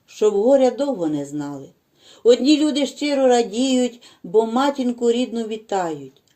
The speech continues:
а другі серденько мліють, в останню дорогу проваджають.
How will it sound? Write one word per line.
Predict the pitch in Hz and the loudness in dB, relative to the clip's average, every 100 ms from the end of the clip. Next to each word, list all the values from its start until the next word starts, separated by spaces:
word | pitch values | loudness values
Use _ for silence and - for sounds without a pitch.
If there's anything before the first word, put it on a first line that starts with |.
| _ _ _ | _ _ _
а | 180 190 | -2 0
другі | 180 269 269 190 185 - - _ | 0 0 0 -4 -6 -10 -20 _
серденько | - 294 294 254 247 233 233 233 | -6 0 0 0 -2 -2 -2 -4
мліють, | 220 233 277 254 233 - - _ | -2 0 2 2 0 -8 -20 _
в | 220 | 2
останню | 240 240 - 285 254 254 | 2 2 0 2 4 4
дорогу | 247 233 233 185 156 | 4 6 6 4 -2
проваджають. | 151 156 147 143 143 143 131 123 | -8 -8 -6 -8 -10 -10 -8 -12